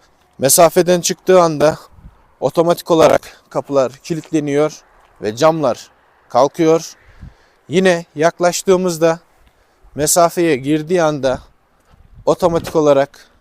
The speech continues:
kapılarımız açılıyor. Sistemimizde uzaktan çalıştırmamız var. Şöyle gösterelim. Marş emrini gönderiyoruz.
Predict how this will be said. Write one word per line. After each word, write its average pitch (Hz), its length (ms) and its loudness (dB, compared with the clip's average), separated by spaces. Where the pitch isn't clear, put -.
kapılarımız 139 800 -4
açılıyor. 165 720 -2
Sistemimizde 165 760 0
uzaktan 139 480 -2
çalıştırmamız 143 800 -4
var. - 360 -4
Şöyle - 420 -14
gösterelim. 107 680 -8
Marş 135 340 -6
emrini 107 340 -10
gönderiyoruz. 139 880 -4